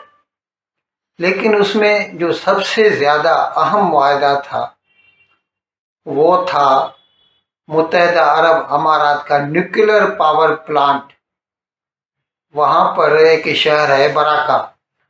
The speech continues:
आ, जो कि सऊदी अरेबिया के साथ उसकी जो सरहद लगती है यूएई की, उसके नज़दीक है। अब उसको मेंटेन करने के लिए, चलाने के लिए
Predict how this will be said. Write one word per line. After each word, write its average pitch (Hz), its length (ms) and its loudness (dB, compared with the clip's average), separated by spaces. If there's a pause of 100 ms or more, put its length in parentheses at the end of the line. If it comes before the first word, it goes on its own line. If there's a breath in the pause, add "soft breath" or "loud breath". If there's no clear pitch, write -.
(520)
आ, 139 160 -2
जो 160 260 0
कि 165 140 -2
सऊदी 175 460 0
अरेबिया 160 440 2
के 143 200 -4
साथ 139 380 -2
उसकी 143 280 -10
जो 131 200 -8
सरहद 151 420 0
लगती 147 480 -2
है 131 260 -8 (300)
यूएई 147 360 -2
की, 135 200 -12 (840)
उसके 156 260 -4
नज़दीक 143 540 -2
है। - 260 -16 (1700)
अब 190 200 0
उसको 208 440 0 (560)
मेंटेन 175 680 0
करने 160 360 0
के 147 240 0
लिए, 131 280 -4
चलाने 160 560 0
के 147 220 -4
लिए 117 380 -12